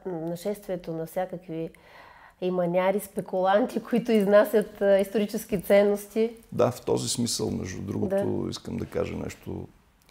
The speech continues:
Speaker 2: А, м, станахме свидетели на нещо много брутално. Общо взето, имаше настройване срещу частните колекционери и то продължава.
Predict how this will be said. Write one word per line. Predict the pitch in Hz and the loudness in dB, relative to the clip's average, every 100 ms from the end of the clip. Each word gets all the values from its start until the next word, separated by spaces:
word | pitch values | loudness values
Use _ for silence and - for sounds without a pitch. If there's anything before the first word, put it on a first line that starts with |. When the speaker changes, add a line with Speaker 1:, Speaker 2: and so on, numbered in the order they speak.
| _ _ _ - | _ _ _ -8
Speaker 2:
А, | - 50 - - - _ _ _ _ _ _ _ _ | -4 -4 -4 -8 -18 _ _ _ _ _ _ _ _
м, | - 90 - - | -10 -8 -10 -10
станахме | - - 101 104 107 | -6 0 0 -2 -4
свидетели | - 104 101 98 - - | -6 -6 -6 -6 -6 -8
на | 90 | -6
нещо | 80 82 - - | -4 -6 -10 -8
много | 90 82 85 | -4 -2 -4
брутално. | 85 - 85 82 64 64 55 - - - | -6 -4 0 0 -2 -6 -8 -12 -14 -10
Общо | 95 - - | -10 -10 -12
взето, | - 82 - 82 78 76 | -8 -6 -8 -10 -8 -8
имаше | 95 98 - | -8 -8 -8
настройване | 92 - 101 92 90 80 | -8 -6 -2 0 0 -4
срещу | - - - | -8 -12 -16
частните | - 78 78 - - | -4 -2 -2 -6 -12
колекционери | - - - - 80 78 82 80 82 - | -12 -12 -12 -10 -8 -6 -6 -8 -10 -14
и | |
то | - - | -10 -8
продължава. | 87 - 80 67 67 67 67 69 | -8 -8 -8 -6 -4 -4 -4 -6